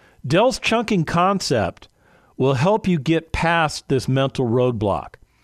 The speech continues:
It is a time-tested map to financial freedom. During a radio show that he did many years ago, Del recalled the moment when he realized chunking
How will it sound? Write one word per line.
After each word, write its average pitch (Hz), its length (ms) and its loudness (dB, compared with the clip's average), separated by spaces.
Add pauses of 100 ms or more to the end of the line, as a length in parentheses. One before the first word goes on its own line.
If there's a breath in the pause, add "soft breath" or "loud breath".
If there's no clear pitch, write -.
(480)
It 156 140 0
is 151 160 0
a 131 80 2
time-tested 190 960 -2
map 131 480 0 (420 soft breath)
to 139 140 0
financial 143 500 0
freedom. 120 440 -2 (760 soft breath)
During 226 240 2
a 226 60 2
radio 196 320 4
show 190 240 2
that 170 160 0
he 151 60 2
did 156 180 2
many 156 220 2
years 156 280 2
ago, 165 400 2 (600 loud breath)
Del 185 280 4
recalled 185 560 2
the 147 80 2
moment 139 560 0 (380 soft breath)
when 143 200 2
he 147 200 0
realized 139 840 2
chunking 139 760 0